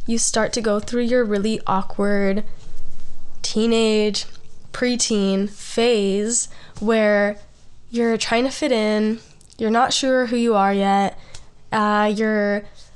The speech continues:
trying to be friends with people you think are cool but might not be good for you, and just all these confusing, conflicting emotions inside of that little brain of ours when we're,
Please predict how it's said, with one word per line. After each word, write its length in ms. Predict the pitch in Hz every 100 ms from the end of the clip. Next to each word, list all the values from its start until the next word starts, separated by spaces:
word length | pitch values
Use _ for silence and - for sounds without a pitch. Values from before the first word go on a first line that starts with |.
| - -
trying 240 | - 254
to 60 | 285
be 100 | 277
friends 260 | - 240 226
with 140 | 214
people 240 | 233 208
you 100 | 220
think 180 | 208 226
are 120 | 220
cool 500 | 214 - 277 269 262
but 200 | 233 226
might 140 | 208 202
not 160 | 180 -
be 100 | 202
good 280 | 285 277
for 140 | 254 269
you, 500 | 254 254 247 240 247 - - -
and 360 | 240 247 240 240
just 200 | 247 -
all 140 | - 269
these 220 | 320 302
confusing, 800 | - 262 - 220 226 226 233 226
conflicting 1000 | 220 220 208 - 220 - 220 214 208 202 - - - - -
emotions 720 | 226 220 214 208 196 196 202
inside 460 | 214 214 220 202
of 160 | 208 202
that 360 | 202 196 - - - -
little 340 | 233 240 233
brain 300 | 220 214 196
of 100 | 196
ours 320 | 196 190 190
when 160 | 196 196
we're, 240 | 190 196